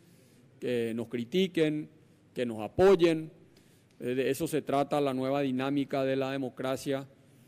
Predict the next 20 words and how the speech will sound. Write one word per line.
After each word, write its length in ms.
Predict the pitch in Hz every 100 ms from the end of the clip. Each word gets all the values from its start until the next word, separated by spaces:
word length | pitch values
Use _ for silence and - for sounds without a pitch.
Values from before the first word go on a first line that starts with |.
| _ _ _
en 380 | - 127 123 120
un 160 | 139 135
mundo 500 | 131 139 139 135 131
globalizado 920 | 139 139 143 127 - 131 135 139 139
que 80 | 139
a 80 | 131
través 260 | 131 127
de 80 | 131
la 160 | 131 131
tecnología, 1120 | 139 139 131 117 135 135 135 131 131 127 127
de 80 | 127
las 180 | 127
redes 280 | 123 127 127
sociales, 800 | 156 - 135 127 131 131 127 123 -
cada 220 | - 127
día 180 | 123 127
estamos, 560 | 123 120 123 123 127 - _ _ _ _ _ _ _ _ _ _ _ _ -
eh, 280 | 165 120 120 - 285 - - _ _ _ _ _ -
más 280 | 120 143 143
conectados 920 | 160 147 139 - 156 151 120 98 -